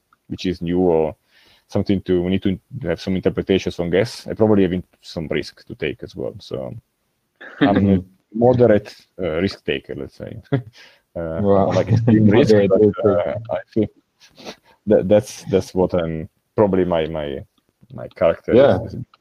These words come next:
Speaker 1: about,
Speaker 2: I, I
Speaker 1: so.
Speaker 2: think that's, that's some of the, I, that's one of the best descriptions I've ever heard from, from people. You know, there's, I, I, I feel like there's two groups of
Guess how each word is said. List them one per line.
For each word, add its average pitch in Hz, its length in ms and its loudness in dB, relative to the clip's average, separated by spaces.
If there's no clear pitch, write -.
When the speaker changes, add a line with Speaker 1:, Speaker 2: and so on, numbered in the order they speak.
Speaker 1:
about, - 240 -10
Speaker 2:
I, 123 240 6
I 123 40 4
Speaker 1:
so. 123 80 -2
Speaker 2:
think 165 180 2
that's, 156 240 2
that's 127 200 0
some 131 180 2
of 147 120 -4
the, 120 380 0
I, 117 60 4
that's 123 160 0
one 147 80 2
of 147 140 4
the 87 60 -4
best 110 200 0
descriptions 110 520 -2
I've 101 100 0
ever 101 240 2
heard 98 220 2
from, 98 200 -4
from 101 160 -8
people. - 280 -4
You 113 80 0
know, 110 140 4
there's, 110 340 4
I, - 60 6
I, - 560 -4
I 117 80 -6
feel 131 100 4
like 131 160 4
there's 110 200 0
two 135 80 4
groups 113 300 2
of 101 120 2